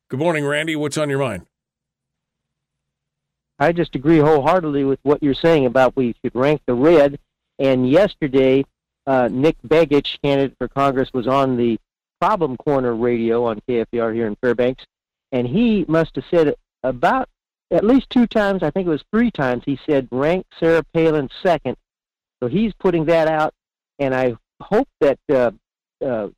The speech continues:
Speaker 2: Sarah Palin gets on the bandwagon as far as this, and I hope some of her supporters urge her to do this, 'cause Nick Begich is doing it. You know, he sees the sensibility of that. And, um, anyway, I agree with you.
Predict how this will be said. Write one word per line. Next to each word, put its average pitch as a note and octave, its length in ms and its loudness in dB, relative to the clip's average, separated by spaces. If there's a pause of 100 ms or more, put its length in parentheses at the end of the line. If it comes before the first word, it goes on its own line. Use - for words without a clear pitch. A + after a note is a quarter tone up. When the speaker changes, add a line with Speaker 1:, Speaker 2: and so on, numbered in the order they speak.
(120)
Speaker 2:
Sarah D#3+ 280 2
Palin D#3+ 340 0
gets C#3+ 200 -4
on C#3+ 180 0
the B2 60 -6
bandwagon C3+ 600 -2
as B2 200 -2
far C3+ 140 0
as B2 80 -2
this, C#3 180 -4
and B2+ 80 -6
I A#2+ 100 -4
hope D3+ 200 -2 (260)
some D3+ 140 -4
of B2 140 -8
her D#3 100 0
supporters C3+ 720 -4
urge F#3 380 2
her C#3+ 120 2
to C3 200 -4
do G3+ 180 2
this, C3 240 0 (100)
'cause B2+ 200 -2 (560)
Nick D3+ 200 -4
Begich F3+ 360 2
is A#2 200 -10
doing C#3 220 2
it. E3 160 -4
You C#3+ 60 -4
know, C3+ 140 -2
he D#3 280 -4
sees D3 220 -2
the B2 160 -8
sensibility C3 680 -2
of A2+ 120 -2
that. B2 260 -2 (500)
And, A#2+ 260 -4
um, G#2+ 360 -4
anyway, A#2 240 -2
I - 20 -2
agree A#2 220 -2
with A2+ 120 -4
you. G#2 140 -10